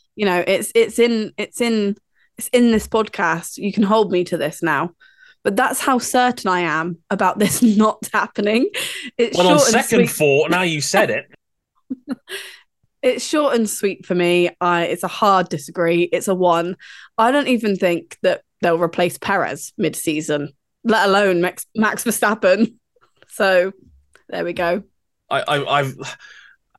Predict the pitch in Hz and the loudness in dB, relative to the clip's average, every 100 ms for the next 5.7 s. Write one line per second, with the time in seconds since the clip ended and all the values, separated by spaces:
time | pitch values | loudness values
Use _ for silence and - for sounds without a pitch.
0 | _ - 160 131 - 190 202 196 165 156 | _ -4 -4 -6 -2 0 -2 -2 -2 0
1 | 214 202 185 175 160 175 160 147 139 143 | 0 0 0 -2 -2 -2 -2 -2 -4 -4
2 | 147 139 131 139 101 139 135 135 127 117 | -8 -6 -4 -6 -6 -4 0 0 -2 -4
3 | 120 113 - - 143 139 135 117 123 120 | -4 -4 -4 0 0 2 0 0 0 2
4 | 113 95 - - 123 127 120 117 110 107 | 0 -4 -8 -6 0 0 0 -4 -6 -2
5 | 113 113 113 131 120 117 107 | -2 -2 -2 -2 -2 -4 -8